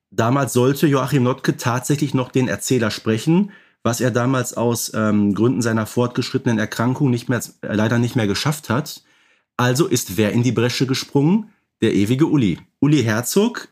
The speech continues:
hat damals die Rolle des Erzählers, ähm, noch mal übernommen einmalig. Ich hab auch die Kassette noch hier mit seiner Stimme. Aber als später Gunther Schoß verpflichtet wurde,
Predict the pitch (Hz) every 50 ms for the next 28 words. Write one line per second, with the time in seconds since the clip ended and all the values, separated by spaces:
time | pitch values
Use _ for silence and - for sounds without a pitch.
0 | _ - - 135 135 - 139 135 147 156 156 151 151 143 - - - 127 120 107
1 | 101 117 135 156 151 127 127 120 - - 107 98 - - - - 127 139 151 175
2 | 170 170 160 - - - - 147 143 139 147 147 143 143 147 - - 135 131 -
3 | - 131 120 - 113 107 104 101 101 107 120 143 160 - - 139 151 156 160 165
4 | 156 156 160 165 180 202 196 - - - - - - _ _ - - 139 - -
5 | - - 143 - - 131 120 - 131 113 - 127 110 101 95 - - 110 113 123
6 | 127 - 139 135 139 143 131 - - 151 151 160 180 208 240 240 - - - -
7 | _ _ _ _ _ _ - 139 175 220 220 147 113 92 82 78 92 - - _
8 | - - 127 127 - - - - - - 147 160 190 196 - 190 170 165 143 104
9 | 113 156 160 147 - 131 123 - - - 185 220 233 - - 135 110 - - 107
10 | 98 - - - 98 - - 101 101 104 113 135 165 202 202